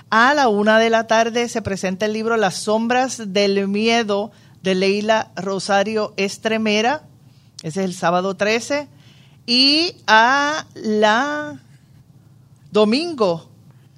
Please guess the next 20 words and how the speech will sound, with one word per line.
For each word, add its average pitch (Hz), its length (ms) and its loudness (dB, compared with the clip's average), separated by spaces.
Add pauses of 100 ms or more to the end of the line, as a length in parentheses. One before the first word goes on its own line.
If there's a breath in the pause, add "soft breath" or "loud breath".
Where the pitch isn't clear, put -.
(120)
eh, 190 380 0
catorce 196 440 -2
de 247 80 0
junio 254 260 -2
a - 20 0
la 214 100 4
una 214 220 0
de 220 80 2
la 214 180 2
tarde, 269 440 0
Sin 220 360 0
carta 262 520 0
de 226 160 0
presentación, 226 840 -2
un 214 100 -4
libro 196 260 -2
de 202 100 0
Jesús 190 300 -6
Delgado 196 560 0
Burgos, 185 640 -4